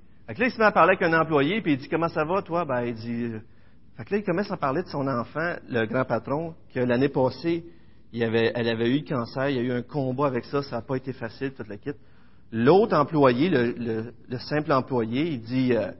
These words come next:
ben, le simple employé, je m'excuse de dire comme ça, mais en voulant <laughs> différencier les deux, là, différencier, il dit, « Ma fille, j'ai perdu ma fille du cancer l'année passée. »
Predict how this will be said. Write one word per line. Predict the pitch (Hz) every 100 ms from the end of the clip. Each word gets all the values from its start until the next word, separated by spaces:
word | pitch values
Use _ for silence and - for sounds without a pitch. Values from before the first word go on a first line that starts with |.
| - -
ben, |
le | -
simple | - 117 113
employé, | 110 110 113
je |
m'excuse | 110 110 131
de | 123
dire | 117
comme | 117 110
ça, | 170
mais | 139
en | 120
voulant | 117 110
<laughs> | - - 131 - -
différencier | 127 120 143 - - - 139
les | 117
deux, | 110
là, | 170 147
différencier, | 117 - 117 117 - 156 - - - - - -
il | 120
dit, « | 113
Ma | 131 113
fille, | - 180 180 -
j'ai | 117 120
perdu | 135 120
ma | 135 107
fille | 131
du | 123 104
cancer | 120 110 - 123
l'année | 113 113
passée. » | 123 - -